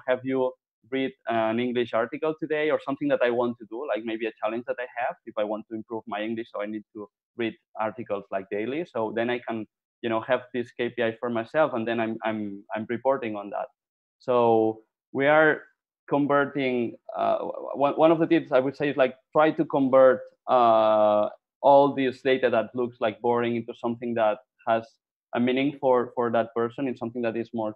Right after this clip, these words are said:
creative, and then also make them be able to personalize their own data or, or create their own, you know,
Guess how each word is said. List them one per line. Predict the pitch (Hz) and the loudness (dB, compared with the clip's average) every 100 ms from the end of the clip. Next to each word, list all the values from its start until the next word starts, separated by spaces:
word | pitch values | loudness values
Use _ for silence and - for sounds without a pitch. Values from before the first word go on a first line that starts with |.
| - | -6
creative, | 113 123 151 190 _ _ _ _ - | -4 -4 -6 -8 _ _ _ _ -4
and | 120 | 2
then | 131 | 4
also | 139 139 170 | 4 2 0
make | 143 143 143 | 0 0 0
them | 160 127 - _ _ - - - - | 0 0 -8 _ _ -20 -20 -20 -6
be | 135 | 0
able | 127 127 | 2 0
to | 131 | -2
personalize | 139 135 - 131 117 117 | -4 -4 -4 -2 0 -2
their | 117 107 | -2 -4
own | 107 | -4
data | 107 107 107 | -6 -6 -6
or, | 98 101 | -4 -4
or | 104 110 | -4 -4
create | 123 127 | -4 0
their | 127 123 | 2 2
own, | 120 117 | 2 0
you | 113 | -4
know, | 107 104 | -6 -8